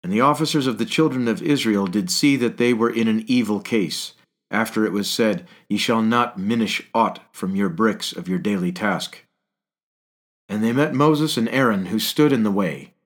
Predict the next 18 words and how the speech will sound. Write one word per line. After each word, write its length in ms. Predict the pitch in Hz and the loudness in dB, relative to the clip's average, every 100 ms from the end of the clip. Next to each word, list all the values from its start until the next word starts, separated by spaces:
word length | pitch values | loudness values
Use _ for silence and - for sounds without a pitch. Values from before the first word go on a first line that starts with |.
| _ - | _ -10
as 160 | 90 | -2
they 160 | 107 110 | 0 0
came 260 | 127 120 | 0 -2
forth 300 | 110 104 101 | -2 -2 -2
from 180 | - 101 | -4 -6
Pharaoh. 480 | - 113 85 67 - _ _ _ _ | -2 -2 -2 -6 -14 _ _ _ _
And 100 | - | -8
they 80 | 87 | -6
said 220 | - 123 | 0 0
unto 180 | 123 113 | 0 0
him, 260 | 113 127 117 | 0 0 2
The 100 | 113 | 2
Lord 280 | 120 120 110 | 4 2 2
look 220 | 123 113 | 0 0
upon 360 | 92 113 107 | 0 0 2
you 220 | 107 110 104 | 2 2 2
and 180 | 104 | 0
judge, 460 | 90 101 90 76 | 0 0 -2 -6